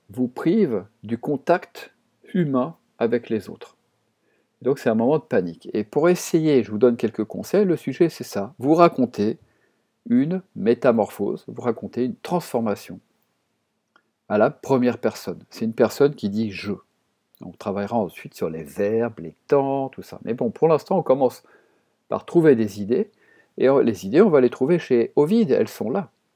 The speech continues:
Euh, je vous en donne quelques-unes, et vous, donc, vous suivez bien, vous pouvez utiliser la pause dans cette vidéo. Vous voyez que il y a d'abord la découverte d'un événement qui est, euh,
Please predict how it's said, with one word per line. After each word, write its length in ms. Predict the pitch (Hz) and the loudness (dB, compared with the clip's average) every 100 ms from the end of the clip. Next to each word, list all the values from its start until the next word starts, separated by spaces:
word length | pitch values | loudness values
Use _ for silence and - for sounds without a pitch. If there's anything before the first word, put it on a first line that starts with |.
| _ _ _ _ _ _ _ - | _ _ _ _ _ _ _ -6
Euh, 160 | 107 101 | -4 -2
je 120 | 120 | 0
vous 200 | 120 139 | 2 2
en 60 | |
donne 200 | 156 175 | 4 2
quelques-unes, 800 | 147 110 - 110 104 170 233 113 - _ _ - | 0 -4 -2 -4 -2 -2 -2 -8 -14 _ _ -14
et 80 | 104 | -12
vous, 140 | 107 | -10
donc, 200 | 131 156 107 | -10 -10 -10
vous 120 | 110 | -12
suivez 340 | - 175 139 | -2 2 2
bien, 220 | 107 151 | 4 4
vous 140 | 233 139 | 2 0
pouvez 200 | - 117 | 2 2
utiliser 360 | 110 151 139 | 0 -2 0
la 100 | 120 | -2
pause 400 | - - 143 147 | -2 0 0 -2
dans 100 | 92 | -10
cette 220 | 82 95 87 | -12 -12 -10
vidéo. 420 | 98 120 190 - _ _ _ _ _ _ _ _ _ _ _ _ _ - | -6 -2 -2 -4 _ _ _ _ _ _ _ _ _ _ _ _ _ -6
Vous 120 | 131 | -2
voyez 300 | 160 165 180 | 4 6 4
que 340 | - 123 113 - _ _ _ _ _ _ _ | 6 8 8 4 _ _ _ _ _ _ _
il 60 | - | 2
y 20 | |
a 120 | 120 | 4
d'abord 640 | 101 123 127 180 214 110 - _ _ _ _ _ _ _ _ _ _ _ _ _ | 4 4 6 8 8 4 -8 _ _ _ _ _ _ _ _ _ _ _ _ _
la 140 | 113 | -8
découverte 760 | 107 185 - 135 143 220 - - - _ _ _ _ _ _ _ _ _ _ _ _ _ _ _ _ _ _ _ _ - - | 2 4 4 4 4 4 0 -18 -18 _ _ _ _ _ _ _ _ _ _ _ _ _ _ _ _ _ _ _ _ -18 -8
d'un 280 | 127 127 131 | 0 2 4
événement 540 | 131 127 143 190 220 | 6 6 6 4 4
qui 320 | 214 - 143 | 0 -4 2
est, 300 | 165 185 180 | 6 6 6
euh, 180 | 139 131 | 4 2